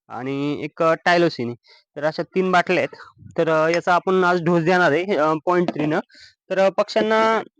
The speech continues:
आज इंजेक्शन का दिलं पाहिजे हे पण सांगतो. कारण काय होतं की इंजेक्शन ज्या टायमाला आपण देतो, तिसऱ्या दिवशी देतो,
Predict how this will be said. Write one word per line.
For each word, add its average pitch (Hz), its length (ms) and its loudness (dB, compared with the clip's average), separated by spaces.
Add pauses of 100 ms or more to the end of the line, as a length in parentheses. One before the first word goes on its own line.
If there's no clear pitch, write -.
(380)
आज 190 220 0
इंजेक्शन 220 580 2
का 233 180 4
दिलं 196 200 2
पाहिजे 185 280 0
हे 185 160 -2
पण 208 160 0
सांगतो. 165 380 -4 (360)
कारण 175 160 -2
काय 202 160 4
होतं 170 260 2
की 202 580 -2 (200)
इंजेक्शन 214 800 -4
ज्या 196 100 0
टायमाला 208 340 2
आपण 208 220 0
देतो, 165 320 0
तिसऱ्या - 520 -6
दिवशी 175 300 0
देतो, 160 220 -2